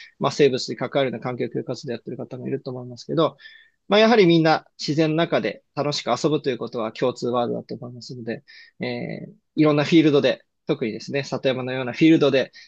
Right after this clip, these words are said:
えー、皆さんと一緒に活動できればですね、さらに里山も豊かになるし、里山に来てくれる人がひ-、増えれば、理解も広まるのかなと思うので、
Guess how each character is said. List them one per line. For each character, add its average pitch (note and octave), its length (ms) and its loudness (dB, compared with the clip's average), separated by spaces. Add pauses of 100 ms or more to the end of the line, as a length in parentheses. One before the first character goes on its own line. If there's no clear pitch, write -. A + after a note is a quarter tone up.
(160)
え A#2 200 -10
ー、 - 20 -8
皆 C3 160 -4
さ C3 120 -8
ん - 20 -14
と A#2 80 -8
一 - 60 -8
緒 B2 80 -4
に - 40 -10
活 C3+ 220 -4
動 C#3+ 100 4
で C#3+ 120 4
き E3 60 4
れ B2+ 80 2
ば A2 100 -6
で - 80 -20
す - 100 -20
ね、 A#2+ 100 -16
さ - 160 -6
ら B2 100 -2
に A2+ 80 -6
里 C#3+ 220 -2
山 C#3+ 160 4
も F#3 320 2 (300)
豊 D3+ 260 4
か B2+ 140 -2
に B2+ 40 -8
な B2+ 80 -8
る A#2+ 60 -8
し、 C#3 240 -4
里 C#3+ 220 -4
山 C3 160 -2
に C#3 100 0
来 - 80 -12
て D3+ 140 2
く D#3 100 2
れ C#3+ 60 6
る C#3+ 80 4
人 C#3 120 -4
が C#3 60 0
ひ-、 F3+ 260 -2 (140)
増 G#3 60 8
え G#3+ 60 8
れ F3 100 6
ば、 A#2 200 -4 (200)
理 D3+ 120 -2
解 C3+ 140 -2
も A#2 80 -12
広 C3 220 -6
ま C3+ 100 -4
る C3+ 60 -4
の A#2+ 80 -10
か A2+ 100 -6
な A#2 100 -8
と A#2 120 -14
思 A#2+ 80 -10
う B2+ 100 -16
の B2+ 60 -20
で、 - 100 -20